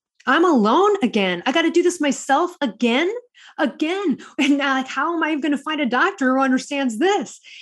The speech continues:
And I even wrote in the book, and my doctor at the time, who seemed very open, she was a D O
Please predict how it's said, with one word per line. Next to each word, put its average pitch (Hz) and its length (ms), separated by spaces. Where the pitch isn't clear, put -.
And 254 380
I 240 240
even 247 320
wrote 247 200
in 226 60
the 220 60
book, 294 320
and 196 320
my 208 400
doctor 220 280
at 196 60
the 208 60
time, 262 320
who 208 100
seemed 185 360
very 240 360
open, 185 320
she 208 160
was 170 160
a 165 40
D 247 320
O 190 280